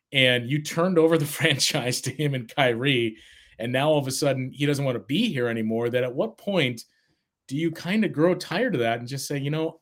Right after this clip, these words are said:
I know this is your preferred destination, but this team offered us a better package. That's what we're doing. Sorry." So, um, I'm not ruling out him staying in Brooklyn and not getting traded this offseason,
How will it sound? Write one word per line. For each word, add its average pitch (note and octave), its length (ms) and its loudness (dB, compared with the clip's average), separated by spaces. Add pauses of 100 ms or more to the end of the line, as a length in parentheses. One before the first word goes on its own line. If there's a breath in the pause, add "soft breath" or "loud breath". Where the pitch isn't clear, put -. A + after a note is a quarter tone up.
I F3+ 160 2
know F#3 300 4
this D3 340 0
is D3+ 140 0
your D3 100 2
preferred D3+ 380 -2
destination, D3+ 800 -2 (480)
but C#3+ 220 0
this C#3+ 400 -2
team D#3 280 -2
offered C3+ 320 -2
us B2+ 140 0
a A2+ 60 -6
better B2 180 -4
package. - 580 -4 (440)
That's D3 280 -4
what F3 140 -2
we're C#3+ 120 0
doing. A#2+ 360 -4
Sorry." - 640 0
So, B2 640 4 (600)
um, A#2 560 -4 (220)
I'm F#3+ 240 0
not A3+ 280 -2
ruling F3 360 4
out D#3 220 2
him D3 200 0
staying C3 800 -2 (120)
in A#2+ 240 -2
Brooklyn B2 440 0
and G#2+ 100 -2
not B2 280 -4
getting A#2+ 320 -4
traded B2 560 -2
this A2 200 -2
offseason, D#3+ 1040 -4